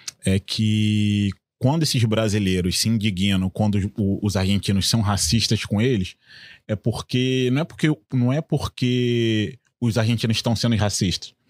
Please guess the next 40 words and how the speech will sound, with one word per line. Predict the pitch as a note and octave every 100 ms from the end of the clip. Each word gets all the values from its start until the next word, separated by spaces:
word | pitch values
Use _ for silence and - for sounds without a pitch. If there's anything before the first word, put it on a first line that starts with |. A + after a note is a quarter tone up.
| - - - - -
É |
porque, | C#3+ - - D3
de |
alguma | C#3+ C3 C#3
maneira, | A#2+ G#2+ B2+ D3 G2+ - -
eles | A2+
estão | -
se | B2+ C3+
igualando | C#3+ B2+ B2 C3
com | C#3+
a | C#3+
gente | A2+ B2 A2+
nesse | C3 C#3
momento. | A#2 G#2+ G#2+ - - _ _ _ -
E | A2+
eles | B2 A#2+
detestam | A#2+ - C3+ C#3+ - G#2
isso. | F2+ - - _ - -
Eles | A2 B2
não | A#2
querem | B2+ A2+ A2
ser, | - G#2 E2+ - - -
é, | - F#2
igualados | A2 G#2+ G#2+ G#2+ -
com | A#2
a | F#2+
gente. | F#2 F#2 - - - _ - -
Eles | A#2 A2+
não | C#3
querem | B2 C3
que | C3
a | B2+
gente | -
chegue | - C3+ A2+ F#2 F2 - -
num | G#2+ A2+
patamar | A#2 - A2 A2 G2 - - -
financeiro, | - C3 B2+ G#2 - B2 D3 D3 D3 _ _
profissional | - A2+ - - G#2+ A2 G#2+
deles, | G2+ A2 D3 - - _ _ _
né? | G#2+ A2+